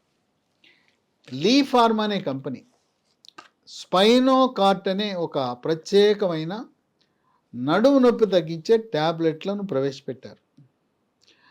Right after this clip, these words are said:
దీంట్లో ఏముంటాయి, మన ప్రకృతిలో లభించేదే పసుపు, మన వంటింట్లో ఉండే పసుపు, పసుపులో కర్కుమిన్ ఉంటుంది. తర్వాత ఒమేగా త్రీ ఫ్యాటీ ఆమ్లాలు. ఒమేగా త్రీ ఫ్యాటీ ఆమ్లాలు ఎక్కడ ఉంటాయి? చేపల్లో ఉంటాయి,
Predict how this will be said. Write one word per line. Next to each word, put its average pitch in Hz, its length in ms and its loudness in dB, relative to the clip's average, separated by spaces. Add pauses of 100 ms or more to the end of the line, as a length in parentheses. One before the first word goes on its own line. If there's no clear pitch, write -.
(360)
దీంట్లో 233 340 4
ఏముంటాయి, 233 540 6
మన 214 160 -2
ప్రకృతిలో 196 760 0
లభించేదే 175 460 -2
పసుపు, 180 680 -2 (840)
మన 175 140 -4
వంటింట్లో 170 520 0
ఉండే 175 160 4
పసుపు, 147 600 -8
పసుపులో 175 360 0
కర్కుమిన్ 165 680 0
ఉంటుంది. 117 360 -12 (1080)
తర్వాత 240 420 4
ఒమేగా 240 760 4
త్రీ 220 300 2
ఫ్యాటీ 185 380 0
ఆమ్లాలు. 151 440 -4
ఒమేగా 180 400 0
త్రీ 202 220 0
ఫ్యాటీ 196 320 0
ఆమ్లాలు 196 380 -2
ఎక్కడ 185 200 -4
ఉంటాయి? 185 280 -6
చేపల్లో 165 580 0
ఉంటాయి, 139 360 -10